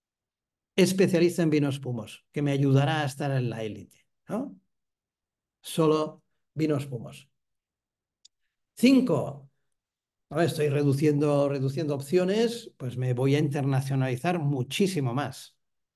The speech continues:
Voy a hacer un gran esfuerzo de internacionalización, ¿no? Y sexto, como no soy una super multinacional, lo haré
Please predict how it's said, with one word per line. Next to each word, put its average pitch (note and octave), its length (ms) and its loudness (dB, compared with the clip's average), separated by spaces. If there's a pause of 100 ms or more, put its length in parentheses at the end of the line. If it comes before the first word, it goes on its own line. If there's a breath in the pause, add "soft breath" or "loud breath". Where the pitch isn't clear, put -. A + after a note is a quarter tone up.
(460)
Voy C#3+ 100 -4
a C#3+ 40 0
hacer D#3+ 160 2
un D3+ 220 4
gran F#3+ 240 4
esfuerzo F#3 580 0
de D3+ 240 -2
internacionalización, C#3+ 1700 0 (500)
¿no? D3 220 -8 (1200)
Y C#3+ 80 2
sexto, - 800 -2 (300)
como B2+ 280 0
no C#3+ 640 2
soy D3 300 -8
una B2 180 -4
super D#3+ 460 2
multinacional, D3+ 1000 -2
lo C#3 140 -2
haré C3 400 0